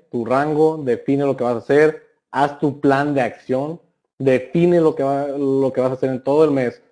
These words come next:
cuántos invitados vas a tener en cada presentación, cuántas presentaciones vas a dar por semana. Y tú puedes predecir tu futuro. Así que tú decides cómo vas a terminar el mes, cómo inicies el día de hoy, o cómo hayas iniciado este mes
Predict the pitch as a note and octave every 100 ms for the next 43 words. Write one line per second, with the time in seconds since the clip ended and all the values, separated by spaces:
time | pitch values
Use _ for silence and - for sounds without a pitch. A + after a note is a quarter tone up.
0 | _ - F#3+ D3+ D#3 D3 C3+ C3 C3+ C#3
1 | C#3+ C#3 C#3 C3+ C3+ B2+ B2 B2+ C3+ C3+
2 | C#3+ C3 A#2+ A2+ - _ - C#3+ E3 F#3
3 | E3+ D#3+ D#3 C3+ C#3+ C#3 C3+ C3+ C3+ C#3
4 | B2+ B2 C3+ A#2+ F#2+ _ _ _ _ _
5 | _ _ _ _ B2 - B2 C#3 B2+ -
6 | B2+ A2+ - C#3 D3 C#3+ _ _ _ -
7 | A2 A#2 A2+ G2 - A#2 C3+ A#2+ C3+ B2+
8 | - - _ _ _ _ _ - C3 B2
9 | B2 C#3+ D#3+ D#3+ - _ _ _ _ B2
10 | B2 A#2 A#2 A2+ A2 A2+ C3+ D3 C#3+ B2
11 | A2 A2+ C3 C#3+ C#3+ B2 A#2+ C3+ A#2+ B2+
12 | A#2+ G2 _ _ _ A2+ A#2 B2+ C3 B2
13 | A2+ A#2+ A#2 G#2+ C3 E3+